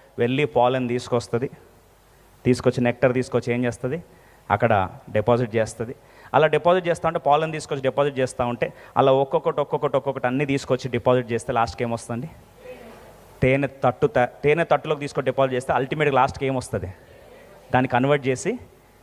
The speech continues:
తేనె దానిలో నుంచి ప్రవహిస్తుంది. ఇప్పుడు తేనె ప్రవహించాలంటే, తేనెటీగలన్నీ కలిసి ఏం చేయాలి? ఐక్యముతో పని చేయాలి.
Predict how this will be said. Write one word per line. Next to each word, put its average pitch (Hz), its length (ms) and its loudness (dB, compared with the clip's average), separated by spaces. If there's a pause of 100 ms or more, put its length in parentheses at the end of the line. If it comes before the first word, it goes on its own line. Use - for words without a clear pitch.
(380)
తేనె 147 380 2 (960)
దానిలో 135 260 4
నుంచి 135 280 -4
ప్రవహిస్తుంది. 120 800 -4 (160)
ఇప్పుడు 196 300 2 (580)
తేనె 220 220 4
ప్రవహించాలంటే, 196 1000 0 (280)
తేనెటీగలన్నీ 175 680 0
కలిసి 165 400 -2
ఏం 160 120 -2
చేయాలి? 160 280 0 (840)
ఐక్యముతో 180 720 2 (500)
పని 143 200 0 (140)
చేయాలి. 117 340 2